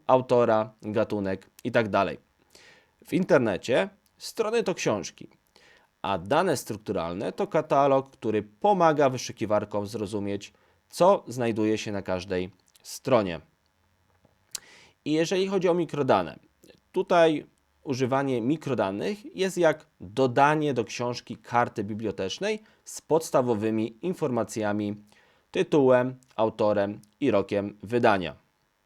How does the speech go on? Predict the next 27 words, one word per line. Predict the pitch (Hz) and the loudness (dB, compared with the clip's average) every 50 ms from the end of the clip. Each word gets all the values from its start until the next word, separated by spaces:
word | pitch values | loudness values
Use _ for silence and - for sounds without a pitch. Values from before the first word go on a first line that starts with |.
| _ _ - - - _ - _ _ _ _ - 117 | _ _ -20 -20 -20 _ -20 _ _ _ _ -2 0
Y, | 110 101 - - _ _ - | 0 0 0 -4 _ _ -4
następnie | 92 101 120 139 180 208 - - 202 180 170 - 151 135 | -2 0 2 2 2 2 4 4 4 2 2 0 0 2
mamy | 135 135 131 131 131 127 | 4 4 4 4 2 0
kolejny, | - - - 123 127 135 131 120 113 110 107 110 107 110 123 - - - 98 98 98 98 95 95 | 0 0 2 4 6 6 6 4 4 2 2 0 -2 -6 -10 -12 -6 -4 -2 0 0 2 2 2
y, | 92 | 2
rodzaj, | 92 87 87 87 98 113 156 196 202 - - | 2 0 0 0 0 0 0 0 -2 -4 -2
R | - 107 117 123 | 0 0 2 2
D | 117 107 | 2 2
F | 95 95 - | 0 0 -2
A, | - - - 127 - 208 233 320 - - - | -4 -2 -2 -2 -2 -4 -8 -14 -18 -18 -14
i | - 170 165 - | -10 -8 -8 -4
pozwala | - 190 165 135 131 113 135 139 156 151 139 131 107 - | 0 0 0 2 4 6 8 8 10 10 8 6 4 2
ono | 113 120 123 123 120 117 117 117 123 | 0 2 2 4 4 2 2 2 0
na | 123 113 110 107 | 0 0 0 2
dodanie | 104 117 107 98 98 - 123 143 156 151 135 | 2 2 2 2 4 6 8 8 8 8 6
do | 113 110 | 6 4
książki | 98 - - 120 110 - - - 104 | 2 2 0 -2 -2 -4 -6 -10 -6
bardziej | 101 - 120 123 135 131 135 123 | 2 4 6 6 6 6 2 0
szczegółowej | - - - 120 101 113 107 98 101 95 | 0 0 -2 -2 2 2 2 2 2 0
karty | - - - 101 104 117 - - - | -2 -4 -2 0 0 0 0 -2 -4
bibliotecznej, | 107 107 107 101 101 92 - 92 92 - - - 196 214 220 330 | -2 0 0 2 0 0 0 0 -2 -2 0 0 0 0 0 -2
która | - - - - 214 214 202 | -8 -10 -4 0 2 4 4
zawiera | 165 165 143 143 147 135 127 | 4 4 4 6 6 6 6
nie | 127 120 101 | 4 2 0
tylko | - - 156 156 - 123 | 2 0 0 4 4 2
podstawowe | - 123 113 - - 113 107 107 107 | 2 2 0 2 0 0 2 0 -2
informacje, | 101 101 104 95 101 104 - 117 - - 131 123 127 | -2 -2 -2 -2 0 0 -2 -2 -2 -2 0 0 -2